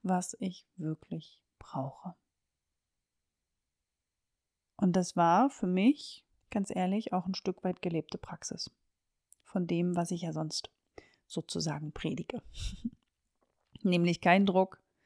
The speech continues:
nicht ständig funktionieren, alles abarbeiten, nur weil irgendein Rhythmus oder Algorithmus das erwartet, sondern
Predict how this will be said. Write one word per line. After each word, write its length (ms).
nicht 320
ständig 380
funktionieren, 680
alles 260
abarbeiten, 800
nur 520
weil 220
irgendein 460
Rhythmus 840
oder 360
Algorithmus 1040
das 180
erwartet, 580
sondern 560